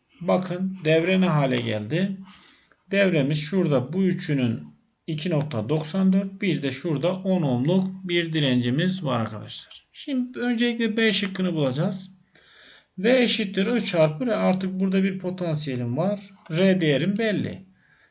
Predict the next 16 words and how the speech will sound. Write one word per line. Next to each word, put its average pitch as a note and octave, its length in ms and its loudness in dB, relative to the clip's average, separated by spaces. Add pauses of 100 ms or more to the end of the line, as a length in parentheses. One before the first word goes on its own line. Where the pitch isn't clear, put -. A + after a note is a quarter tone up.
(140)
Yirmi G3+ 300 2
beş F3 200 4
eşittir D#3+ 540 -4
I D#3 80 -4
çarpı D3 400 -2
on, B2 140 -2
iki A2+ 220 -4
nokta A2+ 360 -4
doksan D#3 420 -4
dört. E3 300 -8
Buradan D3+ 540 -2
I F#3 180 4
değerimiz D3 600 2
bir E3 180 2
nokta B2 360 -4
dokuz F#3 500 -2